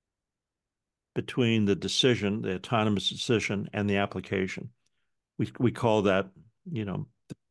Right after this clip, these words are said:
person in the middle. And, um, without that human in the middle, it's going to be decision, autonomous decision, and impact or consequence.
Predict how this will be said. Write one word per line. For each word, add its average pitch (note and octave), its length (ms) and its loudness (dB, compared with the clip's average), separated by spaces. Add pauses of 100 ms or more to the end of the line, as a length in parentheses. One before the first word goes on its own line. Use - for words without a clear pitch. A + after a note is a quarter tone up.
(220)
person A#2 380 4
in G2 60 4
the F#2+ 100 4
middle. F#2 440 0 (800)
And, A#2 640 4
um, B2+ 480 2
without B2 360 4
that A2+ 200 -2
human A#2 320 4
in G2+ 60 2
the G2+ 60 2
middle, G#2 460 0 (800)
it's A2 200 0
going A#2 200 4
to G#2+ 80 6
be G#2+ 520 4
decision, C#3+ 720 2 (120)
autonomous A#2+ 500 2
decision, A2 520 -2 (540)
and A2+ 180 4
impact G2 500 0
or E2 80 -4
consequence. - 880 -4